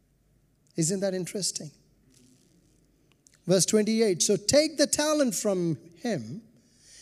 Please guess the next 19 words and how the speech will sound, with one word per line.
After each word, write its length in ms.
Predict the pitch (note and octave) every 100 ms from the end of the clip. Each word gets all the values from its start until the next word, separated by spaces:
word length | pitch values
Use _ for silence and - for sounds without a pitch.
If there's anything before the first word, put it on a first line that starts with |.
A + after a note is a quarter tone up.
| -
and 200 | G3 E3+
give 160 | C4
it 160 | C4+ -
to 120 | B3+
him 540 | - D#4+ F#3+ D#3+ F#3 E3
who 160 | F#3+
has 300 | E3+ D4+ F3
ten 260 | - C4 B3+
talents." 840 | - C4+ C4+ F#3 B2 - - - - _ _ _ _ _ _ _ _ _ _ _ _ _ -
And 120 | - A#3
I 40 |
was 160 | B3 F3
thinking 300 | D#4 C#4 B3+
about 220 | G#3 G3
it. 100 | - - -
What 360 | G3+ D4 -
you 100 | C#4
don't 320 | A3 C#4 C4+
use, 720 | A#3 G3 B3+ C#4 G3 A3 -